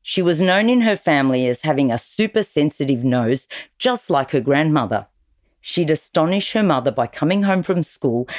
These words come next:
and being able to describe the precise foods and spices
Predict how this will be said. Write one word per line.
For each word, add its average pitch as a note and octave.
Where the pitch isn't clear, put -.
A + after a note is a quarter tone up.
and F#3
being G#3+
able F3
to -
describe D3+
the C3
precise -
foods F3+
and A3+
spices D#3